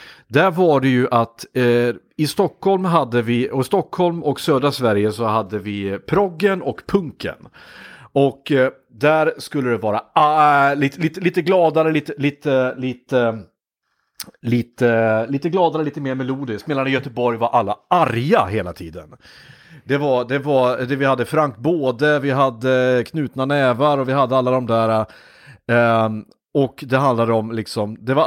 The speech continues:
arbetare, det var varvet, det var, det var, det var Majorna och tjosan hejsan. Och det blev liksom en innesluten bubbla. Men det är också en bubbla som inte finns någon annanstans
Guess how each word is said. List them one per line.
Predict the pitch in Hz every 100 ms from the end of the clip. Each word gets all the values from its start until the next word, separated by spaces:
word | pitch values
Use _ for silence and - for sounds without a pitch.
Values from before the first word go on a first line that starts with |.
| 156
arbetare, | 123 104 127 117 135 117
det | 123
var | 123
varvet, | 113 113 113 110 113 - -
det | 107 117
var, | 117 113 107 104
det | 117
var, | 107 117 113 110 107 107 90
det | 110
var | 123
Majorna | 120 131 104 110 113 110 98 - - - - - _ _
och | - 123 123 117
tjosan | - 131 - 117
hejsan. | 113 104 - 107 110
Och | 123 - 135
det |
blev | 123 143 143 135
liksom | 135 - 127
en | 127
innesluten | 170 139 110 110 - 120 - 120
bubbla. | 120 160 95 117 190
Men | 113 139
det |
är | 170
också | 160 -
en | 185 147
bubbla | 240 151 107 185
som | - 190
inte | 196 -
finns | 185 - 214 165 127 156
någon | 156 262 196
annanstans | 190 196 135 143 - - 92 80 - -